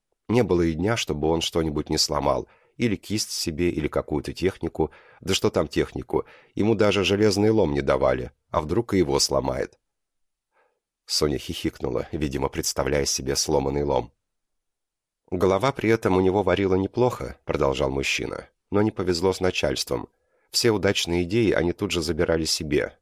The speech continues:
ему оставляли только ерунду. Так что я стал с ним работать, снимать и распутывать узлы. Какие-то из них распутывались легко,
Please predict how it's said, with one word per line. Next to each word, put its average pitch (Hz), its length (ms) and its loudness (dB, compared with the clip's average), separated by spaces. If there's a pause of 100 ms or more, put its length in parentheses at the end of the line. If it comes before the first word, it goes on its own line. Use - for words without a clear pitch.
ему 123 200 2
оставляли 85 520 2
только 76 280 -2
ерунду. 76 540 -2 (540)
Так - 180 0
что - 180 0
я 110 180 2
стал 92 260 -2
с - 100 -4
ним 80 160 0
работать, 76 560 -2
снимать 80 460 0
и 98 40 0
распутывать 82 600 -2
узлы. 65 340 -2 (640)
Какие-то - 420 -4
из 80 140 0
них 117 200 0
распутывались 95 680 -2
легко, 95 440 -2